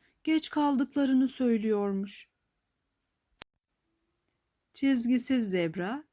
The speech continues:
uyanıp bunun bir rüya olduğunu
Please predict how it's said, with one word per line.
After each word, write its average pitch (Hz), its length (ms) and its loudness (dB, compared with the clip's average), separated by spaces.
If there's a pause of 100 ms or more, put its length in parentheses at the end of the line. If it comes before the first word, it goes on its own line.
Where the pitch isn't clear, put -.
(220)
uyanıp 214 600 0 (520)
bunun 294 400 2 (220)
bir 294 300 2
rüya 285 420 4
olduğunu 254 760 0